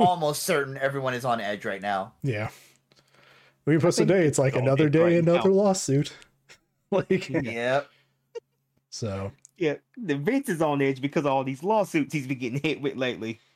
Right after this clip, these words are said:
Speaker 2: Yeah. Uh, let's move on to number three. We're in the top three now for all of us, and I think we're gonna have some, uh, nice little deviations here. Uh,
Speaker 1: Maybe.
Speaker 2: my third place, uh, is the Elite.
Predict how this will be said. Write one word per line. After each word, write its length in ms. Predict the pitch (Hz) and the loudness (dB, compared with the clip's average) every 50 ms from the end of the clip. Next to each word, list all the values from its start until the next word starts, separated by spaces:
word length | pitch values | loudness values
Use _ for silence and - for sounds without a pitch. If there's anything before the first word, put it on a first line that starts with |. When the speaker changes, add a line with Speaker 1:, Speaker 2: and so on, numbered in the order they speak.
| _ _ _ _ _ _ _ _ - | _ _ _ _ _ _ _ _ -16
Speaker 2:
Yeah. 220 | - 98 98 98 98 - _ _ _ _ _ _ _ _ _ - - _ _ - - _ _ _ - | -12 -10 -10 -10 -10 -12 _ _ _ _ _ _ _ _ _ -20 -20 _ _ -20 -20 _ _ _ -6
Uh, 160 | - 131 123 | -2 0 2
let's 140 | 131 139 - | 2 2 2
move 140 | 160 151 139 | 2 2 2
on 200 | 143 151 151 139 | 2 0 0 -2
to 440 | - - 143 135 135 127 123 127 - _ _ - | 0 2 2 4 4 4 4 2 0 _ _ -4
number 220 | 117 147 202 196 | 0 2 2 2
three. 260 | 147 - 240 240 185 131 | 2 2 2 2 2 2
We're 100 | 110 113 | 2 0
in 80 | 120 | -2
the 60 | 127 | -2
top 240 | 117 - 139 135 135 | -4 -4 -4 -6 -4
three 200 | - 127 143 180 | -2 0 0 0
now 220 | 160 104 87 90 90 | 0 -2 -4 -6 -8
for 180 | - - 101 95 | -6 -4 -4 -2
all 160 | 90 90 95 | -2 -2 -4
of 100 | 90 92 | -4 -6
us, 220 | 98 101 - - | -6 -6 -6 -8
and 80 | - 95 | -10 -10
I 40 | 101 | -10
think 220 | - 123 117 - | -8 -8 -6 -6
we're 80 | 127 120 | -4 -4
gonna 180 | 123 123 120 120 | -2 -2 -2 0
have 200 | 127 127 120 113 | 0 0 0 -2
some, 280 | - - 123 113 113 110 | -4 -4 -4 -2 -2 -2
uh, 280 | 107 110 107 107 110 - - _ - | -2 -2 -4 -4 -6 -8 -12 _ -10
nice 180 | 127 117 - - | -8 -6 -4 -2
little 240 | 131 120 113 101 - _ _ - | -2 -2 -4 -6 -8 _ _ -4
deviations 760 | - 123 127 120 117 113 120 135 135 - - - 87 90 87 | -2 0 0 0 0 0 0 0 0 -2 -2 -4 -6 -8 -8
here. 340 | - 98 95 101 107 - - - _ _ _ _ _ _ _ _ _ _ _ _ _ _ _ _ _ _ _ - | -8 -6 -6 -4 -6 -6 -8 -14 _ _ _ _ _ _ _ _ _ _ _ _ _ _ _ _ _ _ _ -4
Uh, 360 | - 123 117 113 110 110 107 104 | 0 2 2 4 2 2 0 0
Speaker 1:
Maybe. 120 | 151 139 117 | -2 0 0
Speaker 2:
my 140 | 147 160 143 | 2 0 0
third 360 | - _ - 147 139 135 123 | -2 _ 0 2 2 2 2
place, 320 | - 131 120 117 - - | 2 2 2 2 2 2
uh, 200 | 120 113 110 110 110 | 2 2 2 0 0
is 160 | 117 117 104 101 | -4 -4 -4 -4
the 80 | 104 | -6
Elite. 380 | 104 92 90 92 95 - - | -6 -6 -8 -10 -12 -12 -12